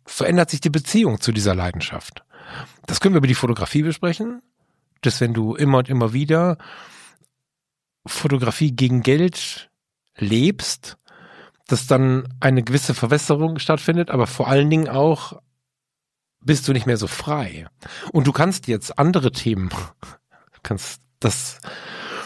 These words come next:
nimm mal das intensivste Thema der Welt und, und, und leg das mal da rein in diesen Satz, ja.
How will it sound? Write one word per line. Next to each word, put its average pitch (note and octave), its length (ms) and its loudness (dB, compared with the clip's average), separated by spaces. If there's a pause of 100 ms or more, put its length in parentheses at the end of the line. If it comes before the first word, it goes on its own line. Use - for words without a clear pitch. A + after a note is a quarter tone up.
(1300)
nimm D#3 120 6
mal F3+ 160 6
das C3+ 180 2
intensivste D3+ 480 2
Thema C#3+ 300 2
der A#2+ 80 4
Welt B2+ 400 0
und, A#2+ 300 -4
und, A#2+ 200 -6
und A#2 120 -4
leg C#3 180 2
das - 180 -4
mal B2+ 300 4
da A#2+ 160 4
rein A#2+ 340 2
in G2+ 100 -8
diesen F#2+ 260 -4
Satz, F2 280 -8
ja. A2 300 -4